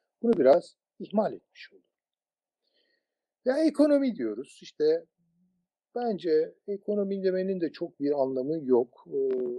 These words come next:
modern dünya sermayenin hakim olduğu bir dünyadır. Yani illa ekonomi diyorsanız buna ısrarlıysanız bu konuda bir şey diyemem. Ama benim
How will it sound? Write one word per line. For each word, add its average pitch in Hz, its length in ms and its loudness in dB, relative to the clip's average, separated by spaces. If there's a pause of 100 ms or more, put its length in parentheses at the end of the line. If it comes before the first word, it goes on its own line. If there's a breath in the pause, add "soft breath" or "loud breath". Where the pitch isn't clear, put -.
(520)
modern 151 440 6
dünya 107 540 -14
sermayenin 127 840 -6
hakim 131 440 -8
olduğu - 300 -16
bir 160 120 -16
dünyadır. 98 880 -14
Yani 92 220 -14 (560)
illa 120 380 -6
ekonomi 127 580 2
diyorsanız 107 580 -6
buna 107 320 -8
ısrarlıysanız 135 1400 2
bu 127 60 -16
konuda - 420 -4
bir 180 60 -6
şey 190 240 0
diyemem. 131 320 8 (480 loud breath)
Ama 147 280 4
benim 165 260 -2